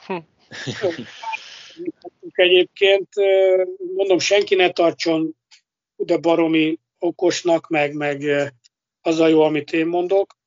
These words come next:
Speaker 2: Nem. Ö, ezt látom, ezt érzékelem, és, és, ö, mindenkire személyre szabottan kell ezeket a dolgokat,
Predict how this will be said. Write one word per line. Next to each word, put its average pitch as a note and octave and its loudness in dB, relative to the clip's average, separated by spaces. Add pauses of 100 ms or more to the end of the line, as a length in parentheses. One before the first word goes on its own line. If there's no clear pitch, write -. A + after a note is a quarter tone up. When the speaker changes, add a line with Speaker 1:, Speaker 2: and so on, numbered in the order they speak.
(140)
Speaker 2:
Nem. D#3+ -4 (800)
Ö, D#3 0 (300)
ezt - 0
látom, F3+ 2
ezt D#3 -2
érzékelem, E3 -2 (920)
és, D#3 -4
és, D3+ -4
ö, D3 -2
mindenkire D3 0
személyre C#3 -2
szabottan C3+ -8
kell C#3 -8
ezeket C3+ -8
a C3+ -8 (680)
dolgokat, C#3+ -2